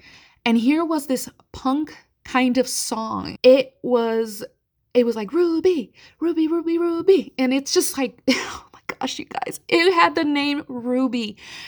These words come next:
and it was about saying goodbye. I was like, "What? What?" And tears were flowing down me. And some of the words that it would say, it was like, I think the song actually, by the way, before I continue,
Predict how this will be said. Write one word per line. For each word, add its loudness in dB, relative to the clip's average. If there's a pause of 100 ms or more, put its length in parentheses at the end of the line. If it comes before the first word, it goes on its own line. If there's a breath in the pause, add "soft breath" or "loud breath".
(160 loud breath)
and 4
it 4
was 2
about 0
saying 0
goodbye. 0
I 2
was -2
like, -6 (100)
"What? 0 (280 soft breath)
What?" 4 (140)
And 2
tears 0
were -2
flowing -2
down 2
me. -4 (480 loud breath)
And 0 (200)
some -2
of -4
the 2
words 2
that -2
it -2
would -6
say, -6
it -4
was -10
like, -4
I 0
think -2
the -2
song 0
actually, -6
by -6
the -8
way, -2
before -6
I -6
continue, -4